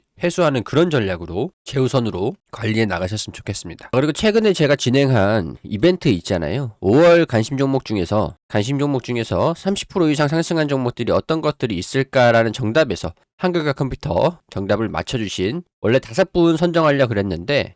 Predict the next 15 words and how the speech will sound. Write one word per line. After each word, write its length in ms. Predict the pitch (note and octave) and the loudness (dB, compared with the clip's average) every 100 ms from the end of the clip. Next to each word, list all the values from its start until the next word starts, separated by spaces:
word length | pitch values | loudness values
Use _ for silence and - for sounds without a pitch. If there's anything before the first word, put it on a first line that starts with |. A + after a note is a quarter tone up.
| _ | _
정답자분이 1160 | - B2+ E3+ - E3+ D#3 D3+ D3 D3 D3+ D3+ D3 | -2 2 2 4 4 4 2 2 4 4 2 0
세 140 | G#3 | -2
분밖에 400 | G3+ G3 F#3 A#2 | 0 0 0 0
안 160 | F#2 G2 | 0 0
계시더라고요. 840 | A#2+ - A2 F2+ E2+ D#2 E2+ E3+ | -2 0 2 2 0 -2 -2 -2
그래서 160 | G#2+ G#2 | -2 0
세 160 | E3 | 0
분을 480 | D#3+ C#3+ A#2 C3 D2+ - | 2 2 2 2 0 -6
숫자 300 | - - G#3 | -8 0 4
말 160 | F3+ E3+ | 4 2
것도 320 | E3+ - C3 | 0 0 4
없이 500 | G2+ - - D#3 D#3+ | 4 2 0 2 2
세 160 | F#3 E3+ | 2 2
분께 360 | E3 D3+ G#2 | 0 0 0
모두 440 | E2+ G2+ A#2 F#2 | 2 0 2 0